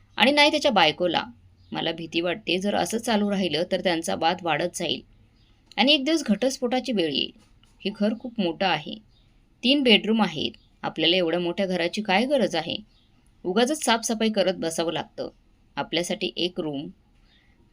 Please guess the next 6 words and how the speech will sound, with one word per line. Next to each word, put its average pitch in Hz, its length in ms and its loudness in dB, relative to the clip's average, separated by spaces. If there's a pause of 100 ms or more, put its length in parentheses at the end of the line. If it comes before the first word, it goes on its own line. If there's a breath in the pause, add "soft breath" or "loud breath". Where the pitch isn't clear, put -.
(500)
वन 240 240 4
रूम 302 240 2
किचन 254 280 4
हॉल 220 280 2
पुरेसा 247 420 0
आहे." 170 400 -4